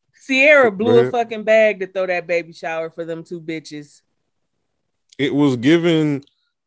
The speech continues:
Speaker 2: it was given, "This is a scene for arguing and mess,"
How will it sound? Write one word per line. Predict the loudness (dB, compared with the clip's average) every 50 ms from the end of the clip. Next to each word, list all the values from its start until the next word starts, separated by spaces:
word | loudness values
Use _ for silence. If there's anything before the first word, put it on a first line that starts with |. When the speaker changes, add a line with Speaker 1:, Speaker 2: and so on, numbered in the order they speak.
| _
Speaker 2:
it | -2 0
was | 2 2 2 2 0 -2
given, | -2 -2 -2 0 2 2 0 0 0 0
"This | 0 0 0 0 -2 -6
is | -6 -6 -6 -6 -4
a | -6 -6 -6
scene | -8 -12 -6 -2 -2 -2 -2 -2 -4 -6 -8 -10 -12 -12 -14 -18 -20 _ _ _ _ _ _ _ _ _ _ _ _ _ _
for | -10 -2 2 2 2 4 4
arguing | 4 4 2 2 2 0 0 0 0 0
and | -2 -2 -4 -4
mess," | -2 -2 -2 -2 -4 -6 -10 -14 -20 -20 -20 -20